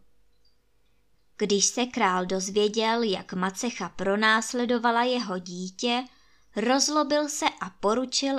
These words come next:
aby královnu přivedli před soud. Hledali ji po celém zámku a nakonec ji našli v tajném pokoji. Seděla před zrcadlem a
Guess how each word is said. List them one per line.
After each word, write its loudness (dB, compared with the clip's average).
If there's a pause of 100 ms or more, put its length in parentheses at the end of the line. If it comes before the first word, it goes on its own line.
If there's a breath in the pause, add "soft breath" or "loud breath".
(100)
aby 0
královnu 0
přivedli -2
před -4
soud. -8 (680)
Hledali 2
ji 0
po -4
celém -4
zámku -2 (400 loud breath)
a 0
nakonec -2
ji -6
našli -2
v -14
tajném -2
pokoji. -10 (680)
Seděla 0
před -2
zrcadlem 0
a -6